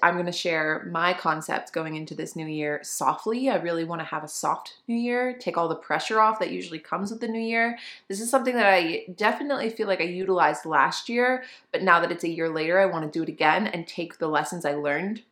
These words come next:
last year into this new year as well. Because last year was the first year that a new year came around and I did not hit the ground running with a million new goals. And it felt really nice. I mean, I,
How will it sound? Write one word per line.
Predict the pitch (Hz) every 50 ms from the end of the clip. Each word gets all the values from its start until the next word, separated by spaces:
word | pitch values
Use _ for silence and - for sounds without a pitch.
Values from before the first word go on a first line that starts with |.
| _ -
last | 240 240 254 247 - -
year | 254 247 254 254 247 - - -
into | 175 185 190 190 190 - - 175 170 165 151 151 -
this | 180 185 180 - -
new | 170 160
year | 156 147 143 143 - -
as | 156 151 - -
well. | 151 143 - - - -
Because | 185 - 208 202 214
last | 214 233 262 269 - -
year | 277 285 285 277
was | 262 233 226
the | - 202
first | 202 - - 196 196 202 196 - -
year | 180 170 170 165 170 175 - - - - - - - _ _ _
that | - 170 156 156 180 - -
a | - 180
new | 180 185 202
year | 208 214 226 226 220 220
came | - - 208 185 190
around | 185 175 165 160 160 160 160 160 160 160 - - -
and | 175 165
I | 160 160
did | 160 - 185 175 180
not | 180 175 175 190 190
hit | 175 180 -
the | 170
ground | - - 165 156 156 151 151
running | 156 156 151 156 170 185 196 208 208 -
with | 165 160 -
a | -
million | 160 160 160 156 151 151 151 147 147
new | 147 143
goals. | 139 - 139 139 139 185 226 254 - - - - - _
And | - 180 175 175 170 -
it | 202 196
felt | - 220 240 254 254 - - -
really | - 190 175 180 202 214 220 214 202 170
nice. | 147 151 180 165 127 - 185 - -
I | 190
mean, | 185 185 185 185 170
I, | 147 -